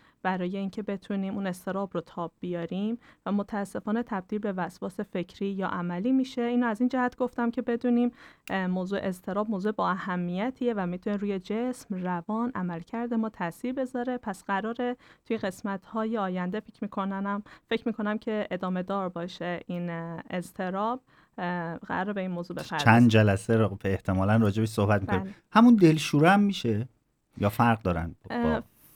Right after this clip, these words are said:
Speaker 1: فرق دارن، ولی من اینجا قراره راجع به تفاوتش با ترس و استرس صحبت کنم، ولی ما نگرانی رو هم داریم. دلشوره، این که می‌گن انگار تو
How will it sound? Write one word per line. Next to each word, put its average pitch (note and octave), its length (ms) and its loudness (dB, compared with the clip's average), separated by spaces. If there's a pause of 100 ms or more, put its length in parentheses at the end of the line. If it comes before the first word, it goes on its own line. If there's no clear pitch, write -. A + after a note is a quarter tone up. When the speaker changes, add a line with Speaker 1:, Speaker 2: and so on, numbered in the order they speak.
Speaker 1:
فرق D#4 440 2
دارن، G3+ 320 2
ولی C4+ 160 4
من D4+ 180 6
اینجا C#4 320 6
قراره C4 280 4
راجع A#3 380 0
به B3 320 0
تفاوتش G#3+ 640 -2
با G3+ 220 -2
ترس - 520 -4
و G3 40 -2
استرس G3 640 -4
صحبت A3 520 -4
کنم، G3 420 -2
ولی A#3 180 4
ما B3+ 140 6
نگرانی G3+ 800 4
رو A3 120 0
هم G#3+ 260 0
داریم. G#3+ 440 0 (420)
دلشوره، C4+ 880 2 (180)
این A#3 100 0
که A#3+ 140 -2
می‌گن A3 200 0
انگار G#3 220 0
تو - 140 -8